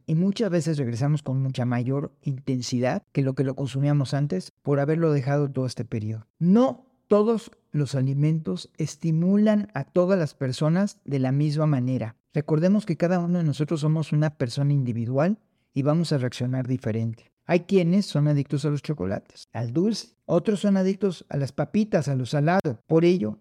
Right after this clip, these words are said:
hay que entender y hay que ser sensibles a qué es lo que a nosotros nos dispara esta famosa dopamina.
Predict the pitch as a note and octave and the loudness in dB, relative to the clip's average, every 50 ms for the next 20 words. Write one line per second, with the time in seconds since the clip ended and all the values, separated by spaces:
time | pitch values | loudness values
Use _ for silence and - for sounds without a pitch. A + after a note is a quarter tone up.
0 | _ _ - E3+ F3 F3 - G3+ G3 G3 - - E3 D#3 D3 D3 C3+ D3 C#3 A#2+ | _ _ -4 -4 -4 0 0 0 0 2 0 0 0 0 0 0 0 0 -2 -2
1 | A2 - _ - C#3+ D3 C#3+ _ - E3 F3 G#3 - _ _ _ _ - - E3+ | -6 -10 _ 0 0 0 0 _ 0 0 0 -2 -6 _ _ _ _ -4 0 0
2 | E3 D3+ D3+ - F3 E3 D3 - - D#3 D3 D3+ D3+ C3+ - C#3 - _ - G3+ | 0 0 0 0 0 0 0 0 -2 0 0 2 0 0 -2 -6 -8 _ -6 -4
3 | F#3+ F#3 F#3+ F#3 F#3 F#3 F3+ - E3 C#3+ C3+ C3+ C3 - - - D#3+ D3 - - | 0 0 0 0 0 -2 0 0 0 0 0 0 -2 -4 -2 -2 -2 -2 -2 -2
4 | B2+ C3+ A#2+ B2+ B2+ B2 A2 A#2 G#2 - _ - C3 C3 C#3 C#3 C#3+ _ _ _ | -4 -2 -2 -2 -4 -4 -4 -6 -10 -10 _ -6 -4 -4 -4 -6 -8 _ _ _
5 | - B2 - - D3 - - B2+ C3 C#3 B2+ - C#3+ B2+ A#2+ A2+ G#2+ _ A2 G2+ | -6 -6 -2 -2 -2 -2 0 -2 0 -2 -2 -2 -2 -2 -2 -4 -6 _ -6 -6
6 | G#2+ A2 A2 G2+ F#2+ - | -4 -4 -4 -6 -6 -8